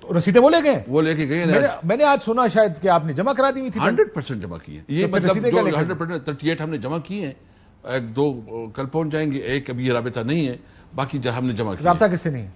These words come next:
Speaker 2: रियाज
Speaker 1: फतिया-,
Speaker 2: फतियाना,
Speaker 1: फतियाना साहब से।
Speaker 2: फतियाना साहब से।
Speaker 1: उनसे राबता किसी वजह से नहीं है ना। <laughs>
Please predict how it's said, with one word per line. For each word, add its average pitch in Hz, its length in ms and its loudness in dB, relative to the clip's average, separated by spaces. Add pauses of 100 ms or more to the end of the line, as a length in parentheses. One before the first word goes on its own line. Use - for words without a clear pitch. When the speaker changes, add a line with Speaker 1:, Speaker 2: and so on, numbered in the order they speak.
(800)
Speaker 2:
रियाज 117 200 0
Speaker 1:
फतिया-, 175 160 4
Speaker 2:
फतियाना, 90 460 -8
Speaker 1:
फतियाना 185 340 2
साहब 156 180 2
से। - 160 -10
Speaker 2:
फतियाना 98 240 -8
साहब 87 140 -10
से। 87 100 -16
Speaker 1:
उनसे 190 320 2
राबता 165 280 6
किसी 175 160 0
वजह 190 200 4
से 156 120 0
नहीं 123 120 -4
है 110 180 -4
ना। - 240 -8 (1200)
<laughs> - 0 -